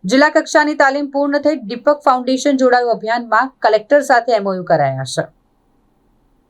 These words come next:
સાંસદ ડોક્ટર હેમાંગ જોશી દ્વારા શહેરના સતત બીજા વર્ષે સાંસદ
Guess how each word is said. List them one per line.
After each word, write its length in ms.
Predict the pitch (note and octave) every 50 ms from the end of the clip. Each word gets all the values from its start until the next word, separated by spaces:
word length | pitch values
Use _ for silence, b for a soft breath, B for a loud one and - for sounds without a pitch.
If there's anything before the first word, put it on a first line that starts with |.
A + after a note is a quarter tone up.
| _ _ _ _ _ _ _ _ _ _ _ _ _ b b b b b b b b b b _ _ _ _ _ _ _ -
સાંસદ 520 | - - - B3+ B3 B3+ B3 C#4+ C#4 C4+ A3
ડોક્ટર 380 | B3+ A#3+ A#3+ - - C4 C4
હેમાંગ 360 | B3+ A#3+ A#3 A#3 A3+ A#3+ A#3+
જોશી 420 | A#3+ G3 G3+ A3+ A3 - - C4 A#3+
દ્વારા 320 | F#3+ G#3+ G3+ E3+ - D3
શહેરના 380 | D3+ - - G3+ G3+ G3 G#3 G#3
સતત 340 | G3+ - C4 B3+ D#4 D4 D#4
બીજા 300 | A#3+ B3 A3+ G3 A#3 A3 G#3+
વર્ષે 240 | G#3 G3 - A3 G#3
સાંસદ 560 | G#3 - A3 G3 G3 - - A3+ A3 G#3